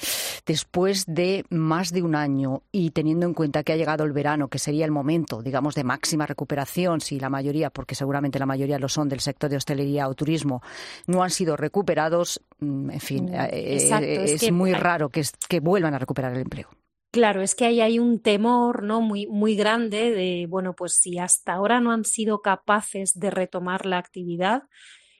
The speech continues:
Speaker 2: eh, ¿qué hace pensar que puedan serlo en los próximos dos, tres meses, ¿no?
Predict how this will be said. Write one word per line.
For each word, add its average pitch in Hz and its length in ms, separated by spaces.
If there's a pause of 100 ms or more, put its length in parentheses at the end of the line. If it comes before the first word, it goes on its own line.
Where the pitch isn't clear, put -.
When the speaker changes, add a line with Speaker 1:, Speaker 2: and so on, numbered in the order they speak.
(140)
Speaker 2:
eh, 175 440
¿qué 208 120
hace 208 260
pensar 196 640
que 185 120
puedan 185 420
serlo 185 480
en 175 180
los 170 200
próximos 180 800 (100)
dos, 190 440
tres 185 260
meses, 170 460
¿no? 233 200